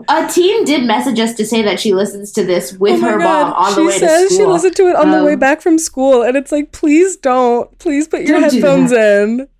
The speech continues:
Speaker 2: Like,
Speaker 1: Don't
Speaker 2: don't,
Speaker 1: do that
Speaker 2: don't
Speaker 1: at
Speaker 2: listen to this
Speaker 1: all.
Speaker 2: with your mom. I don't even think my
Speaker 1: God.
Speaker 2: mom listens to this. And if she does, Mom, stop it.
Speaker 1: Yeah, my parents don't know what podcasts are, and that's why I
Speaker 2: You're
Speaker 1: like
Speaker 2: so
Speaker 1: them.
Speaker 2: lucky.
Speaker 1: Um,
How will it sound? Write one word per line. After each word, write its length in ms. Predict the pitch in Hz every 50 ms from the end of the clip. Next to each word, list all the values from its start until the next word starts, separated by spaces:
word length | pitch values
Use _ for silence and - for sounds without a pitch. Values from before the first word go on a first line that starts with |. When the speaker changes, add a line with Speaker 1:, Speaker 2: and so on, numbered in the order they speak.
| _ _ -
Speaker 2:
Like, 260 | 339 311 302 - _
Speaker 1:
Don't 240 | - - 269 285 311
Speaker 2:
don't, 60 | -
Speaker 1:
do 60 | - 233
that 140 | 226 233
Speaker 2:
don't 140 | 240 302 311 320
Speaker 1:
at 40 | 320
Speaker 2:
listen 180 | 320 - - 349
to 60 | 349
this 140 | 330 330 359
Speaker 1:
all. 40 | 349
Speaker 2:
with 100 | 339 -
your 140 | 320 302 277
mom. 680 | 262 233 226 226 233 226 214 202 196 196 196 214 220 - - -
I 60 | 262
don't 120 | 285 311
even 140 | 330 339 349
think 160 | 339 349 311
my 140 | 254 220 214 220
Speaker 1:
God. 60 | 226
Speaker 2:
mom 200 | 214 214 202 202
listens 360 | 208 202 - 220 214 208 -
to 100 | 220 208
this. 380 | 208 202 196 202 208 - - 247
And 180 | - - 226
if 120 | 226 233 226
she 140 | - 262
does, 340 | 220 208 196 202 214 240 233
Mom, 360 | 233 214 208 208 208 214 226
stop 400 | - - - 226 190 202 208 -
it. 440 | 202 180 190 208 220 240 254 - - _ _ _ _ _ _ _ _ _ _ _ _ _
Speaker 1:
Yeah, 360 | 190 180 170 165 165 170 - 190
my 140 | 240 269
parents 340 | 269 311 311 302 311 285 -
don't 160 | 277 254 233
know 140 | 214 202 196
what 80 | 190 -
podcasts 600 | 196 180 185 - 208 175 180 180 - - 185 175
are, 180 | 170 165 160
and 180 | - 175 180 185
that's 240 | 190 190 190 - -
why 160 | 165 160 156
I 40 | -
Speaker 2:
You're 100 | 262 269
Speaker 1:
like 80 | 285 285
Speaker 2:
so 260 | - - 254 214 214
Speaker 1:
them. 80 | 214 208
Speaker 2:
lucky. 440 | 202 190 196 - - 196 196 190 196
Speaker 1:
Um, 580 | 220 220 214 220 220 220 220 220 208 208 -